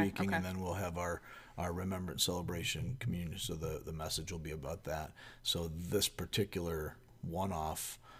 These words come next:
Speaker 2: uh, is for that reason. We just,
Speaker 1: Gotcha.
Speaker 2: since we just talked about communion, uh, a few podcasts ago, uh, it didn't seem, um, didn't seem prudent to go back
Speaker 1: Right.
Speaker 2: to that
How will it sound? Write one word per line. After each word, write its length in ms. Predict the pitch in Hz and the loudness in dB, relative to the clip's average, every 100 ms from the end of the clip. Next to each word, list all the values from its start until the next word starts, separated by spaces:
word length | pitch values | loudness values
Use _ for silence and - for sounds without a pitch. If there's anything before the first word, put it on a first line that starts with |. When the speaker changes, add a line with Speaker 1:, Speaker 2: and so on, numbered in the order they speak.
| - - | -16 -8
Speaker 2:
uh, 260 | - 73 67 | -4 -4 -4
is 160 | - 92 | 0 2
for 260 | - 127 107 | 8 10 10
that 200 | 90 71 | 8 0
reason. 320 | 85 - 67 | 0 -2 -2
We 120 | 90 | -2
just, 200 | 87 95 | 0 6
Speaker 1:
Gotcha. 20 | |
Speaker 2:
since 220 | - 104 92 | 6 6 2
we 80 | |
just 300 | 90 117 110 | 4 8 8
talked 200 | 117 104 | 8 6
about 200 | 98 90 | 4 0
communion, 580 | - 95 90 90 80 73 - - | 0 0 0 -2 -4 -6 -8 -4
uh, 120 | 82 69 | -4 -2
a 60 | |
few 160 | - 82 | -4 -2
podcasts 500 | - 80 90 78 - | 0 0 0 0 0
ago, 280 | 82 76 78 - - - - - | 0 -2 -4 -8 -16 -16 -10 -2
uh, 220 | 82 67 67 | -2 -2 -4
it 120 | - - 113 | -8 -6 -4
didn't 300 | - 82 - | -2 -2 0
seem, 520 | - - 87 80 80 - - - - - - | 2 2 2 0 -2 -4 -8 -12 -16 -12 -6
um, 420 | 71 - - - | -4 -4 -6 -6
didn't 200 | - 123 | 0 2
seem 240 | 120 113 95 | 4 4 2
prudent 440 | - 107 92 85 | 4 4 4 -2
to 80 | - | -4
go 160 | 87 85 | -2 0
back 220 | 80 90 | 0 0
Speaker 1:
Right. 60 | - | -2
Speaker 2:
to 80 | |
that 260 | 80 80 | -2 0